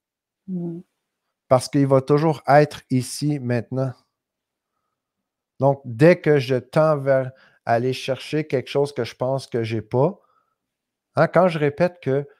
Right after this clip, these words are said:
Speaker 2: c'est hyper important, à mon sens, de faire équipe avec le joueur en nous, en premier, avant d'aller penser jouer dans le jeu de la vie. Sinon, on pourra
Speaker 1: Mm.
Speaker 2: jamais être en équipe avec personne. Parce que il y a une grande erreur dans l'humanité, c'est la fameuse séparation.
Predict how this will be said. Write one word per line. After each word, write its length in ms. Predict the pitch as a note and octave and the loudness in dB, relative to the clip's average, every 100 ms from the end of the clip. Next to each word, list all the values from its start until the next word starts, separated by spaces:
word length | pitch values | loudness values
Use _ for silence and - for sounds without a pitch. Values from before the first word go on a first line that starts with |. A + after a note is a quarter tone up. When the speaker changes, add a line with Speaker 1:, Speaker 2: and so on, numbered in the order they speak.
| _ _ _ | _ _ _
Speaker 2:
c'est 340 | - B2+ B2+ - | -10 -6 -6 -4
hyper 240 | B2+ C#3+ | 2 4
important, 540 | D3 C#3+ C3+ - D3 | 4 0 -4 -2 -4
à 40 | C#3+ | -2
mon 160 | B2+ | -4
sens, 360 | A#2+ C#3 C#3+ C3 | -4 -4 -4 -4
de 80 | A#2 | -6
faire 260 | A#2+ B2 | -2 -2
équipe 300 | B2 - C#3+ | -2 -4 -2
avec 260 | B2+ A#2 A2+ | -2 -2 -6
le 120 | A2+ | -8
joueur 400 | G#2+ A#2 A#2+ A#2 - | -4 -2 0 -2 -4
en 220 | A#2 A#2 | -4 -4
nous, 240 | A#2 C3+ | -4 0
en 120 | B2 | 0
premier, 460 | A2 - A#2 A#2+ C3 | -2 -6 -6 -4 -2
avant 220 | A2 A2+ | -2 -2
d'aller 220 | A2+ A2 | -4 -6
penser 380 | G#2+ A#2 A2 A#2+ | -6 -6 -6 -8
jouer 220 | G#2 A2 | -8 -6
dans 120 | A2 G#2+ | -4 -6
le 60 | |
jeu 160 | G2 A2 | -6 -4
de 60 | |
la 140 | A#2 A#2+ | -2 -2
vie. 180 | C#3+ - - _ | -4 -8 -18 _
Sinon, 280 | - A#2 A2+ | -10 -6 -6
on 40 | |
pourra 220 | G2+ G2+ | -4 -4
Speaker 1:
Mm. 40 | G2 | -2
Speaker 2:
jamais 260 | A2 C3+ | 0 -2
être 140 | C#3+ C3 | -4 -4
en 60 | |
équipe 280 | B2 - C#3 | -4 -4 -2
avec 240 | A#2+ A#2 | -2 -4
personne. 560 | - G#2 - E3 C#3+ F#2 _ - - - | -4 -4 -4 -6 -8 -14 _ -20 -20 -2
Parce 240 | A#2+ A2 | -2 -2
que 240 | - C#3 C#3 _ _ _ _ | 0 0 0 _ _ _ _
il 80 | B2+ | -2
y 40 | C3+ | 2
a 80 | C3 | 2
une 140 | B2 | 0
grande 280 | C#3 E3+ D#3+ | 0 0 0
erreur 300 | B2+ D3 C3+ | 0 0 0
dans 120 | B2 | -4
l'humanité, 600 | A#2+ B2 B2 A#2 C#3 D3+ | -4 -4 -4 0 0 0
c'est 220 | - B2+ | -2 -2
la 200 | A#2+ A2 | 0 0
fameuse 500 | - B2+ B2+ C#3+ - | -2 -6 -4 -4 -6
séparation. 800 | - C3 C3 A#2+ G2+ - A2+ A#2 | -6 -4 -2 -2 -6 -8 -8 -10